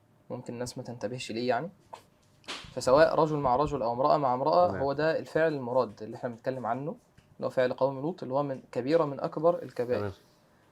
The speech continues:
Speaker 1: والنبي عليه الصلاة والسلام،
Speaker 2: مم.
Speaker 1: آه، آه، قال في حديث، يعني، في ال-، في، في المسند،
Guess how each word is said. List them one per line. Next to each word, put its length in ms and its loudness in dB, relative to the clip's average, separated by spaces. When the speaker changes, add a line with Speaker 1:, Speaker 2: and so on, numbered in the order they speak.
Speaker 1:
والنبي 720 4
عليه 240 6
الصلاة 240 6
والسلام، 680 0
Speaker 2:
مم. 220 -4
Speaker 1:
آه، 480 -6
آه، 540 -10
قال 300 6
في 160 -6
حديث، 280 -4
يعني، 220 -4
في 280 -10
ال-، 400 -14
في، 400 -16
في 120 -20
المسند، 500 -12